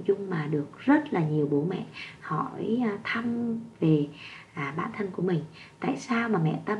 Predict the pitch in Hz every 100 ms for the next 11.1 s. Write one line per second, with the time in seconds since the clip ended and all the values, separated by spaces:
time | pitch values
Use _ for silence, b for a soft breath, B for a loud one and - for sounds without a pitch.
0 | 208 220 226 - - - B B - -
1 | 156 147 147 143 143 151 160 165 233 -
2 | 381 - 196 202 214 - 226 269 - 180
3 | 156 B B B - 180 175 - 185 196
4 | 202 180 - - - - - 160 175 165
5 | 151 147 B B - - 147 202 214 151
6 | 151 - 170 151 160 160 190 - 214 220
7 | 165 160 - - 202 190 165 B B -
8 | 165 185 240 214 202 190 170 165 208 294
9 | 180 165 - - B B - 151 151 196
10 | - - 175 165 - 170 165 160 156 160
11 | 160